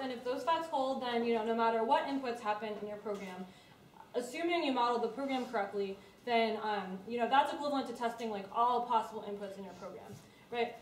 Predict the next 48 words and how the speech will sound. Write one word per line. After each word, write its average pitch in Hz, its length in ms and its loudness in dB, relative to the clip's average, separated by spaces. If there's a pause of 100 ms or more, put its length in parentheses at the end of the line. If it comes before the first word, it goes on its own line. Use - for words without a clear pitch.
(100)
So 254 580 0
back 302 260 0
to 277 240 2
the 233 60 -2
Ryan 226 220 -2
Gosling 330 440 4
case, 277 280 -2
it's 233 160 -6
like 233 240 0
Ryan 240 200 -4
Gosling 247 400 0
saying, 233 400 -2
"I'm 214 140 -4
wearing 208 200 -6
a 202 100 -8
suit, 349 360 -2
Ryan 233 260 -2
Gosling 226 360 2
looks 190 260 -6
good 302 200 8
in 285 80 -2
suit, 285 260 -4 (320)
therefore 233 540 2 (240)
I 208 140 -2
must 202 280 -4
look 185 200 -10
good," - 200 -14 (380)
right? 226 180 -2 (640)
And 240 180 0
this 311 180 0
is 392 120 -2
kind 415 120 4
of 453 160 4
like 403 140 2 (120)
those 220 120 -10
geometry 277 460 -2
proofs. 381 300 -2
This 277 160 -6
is 269 100 -6
a 269 80 2
very 254 400 0
small 254 240 0
picture 247 320 -6
of 294 80 -4
that 311 260 0
to 277 80 -4
remind 233 340 -6
you 330 240 -2